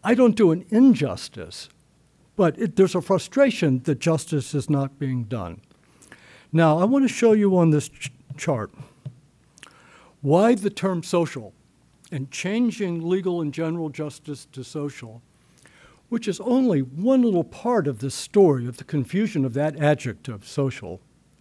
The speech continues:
that begins to emerge twenties and thirties of the twentieth century.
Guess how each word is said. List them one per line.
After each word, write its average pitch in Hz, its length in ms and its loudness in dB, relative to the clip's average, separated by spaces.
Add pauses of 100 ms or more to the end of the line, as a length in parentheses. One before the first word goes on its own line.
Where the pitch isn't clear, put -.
(120)
that 143 140 -4
begins 202 440 4
to 196 140 2
emerge 139 540 -2 (720)
twenties 190 400 -2
and 151 140 -2
thirties 123 500 -8 (480)
of 131 80 -20
the 120 60 -16
twentieth 131 380 -6
century. 120 420 -12